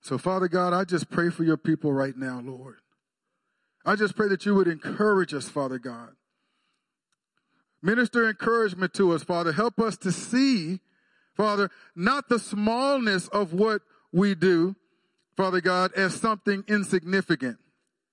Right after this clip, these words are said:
Teach us not to despise the day of small beginnings. Let us not despise what may appear to be humble and insignificant.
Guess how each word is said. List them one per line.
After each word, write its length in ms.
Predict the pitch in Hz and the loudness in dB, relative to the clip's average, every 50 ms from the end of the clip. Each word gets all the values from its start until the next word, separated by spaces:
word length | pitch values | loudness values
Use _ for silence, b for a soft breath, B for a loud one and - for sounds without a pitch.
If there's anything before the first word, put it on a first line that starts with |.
| _ _ _ _ _ _ _ _ _ _ | _ _ _ _ _ _ _ _ _ _
Teach 200 | - 262 277 247 | 0 2 2 2
us 140 | 269 254 196 196 | 2 0 0 0
not 440 | 226 233 254 269 277 277 - - | 0 2 2 2 2 0 -2 -4
to 460 | - - 247 240 233 226 220 214 208 b b b b b b b b | -2 2 2 4 4 4 4 2 0 b b b b b b b b
despise 1120 | 208 226 190 - 139 - - 233 233 254 262 254 214 180 156 147 151 165 175 175 - - _ _ _ _ _ _ - | 2 2 2 0 -4 -2 -2 0 0 0 0 0 2 2 0 0 0 0 -2 -2 -4 -10 _ _ _ _ _ _ -2
the 100 | 202 202 | -2 2
day 220 | 156 226 240 233 | 2 2 2 2
of 140 | 226 214 208 | 0 0 -2
small 300 | - 214 226 233 233 233 | -2 -2 -2 -2 0 0
beginnings. 560 | 208 240 208 208 269 277 240 190 143 123 - B B B B | 0 -2 0 0 0 0 0 -2 -4 -6 -10 B B B B
Let 180 | B 190 233 247 | B 0 2 2
us 180 | 247 233 - 208 | 0 -2 -2 -2
not 280 | 220 254 262 254 - | -2 0 0 -2 -2
despise 880 | - 233 214 - - - - 247 262 269 269 247 214 202 208 214 220 - b b b b | -2 -4 -4 -4 -6 -2 0 0 2 2 0 0 0 0 0 0 -2 -2 b b b b
what 320 | - 175 233 254 254 - 202 | 0 2 2 2 0 -2 -4
may 200 | 214 233 233 220 | -2 -2 0 0
appear 460 | 208 180 - - - 294 302 302 294 | -2 -2 -2 0 2 4 4 4 4
to 180 | - - 247 220 | 2 2 0 0
be 240 | 180 214 226 214 196 | 2 0 0 0 0
humble 520 | 175 - 240 254 247 233 247 247 247 240 B B B B | 0 0 -2 -2 0 2 2 2 2 0 B B B B
and 180 | - 214 208 202 | -4 -2 -2 -2
insignificant. 920 | - 226 226 196 - 208 202 165 190 196 196 175 - 170 - 147 135 120 | 0 0 -2 0 0 -2 -2 0 0 0 0 0 0 -2 -2 -2 -4 -4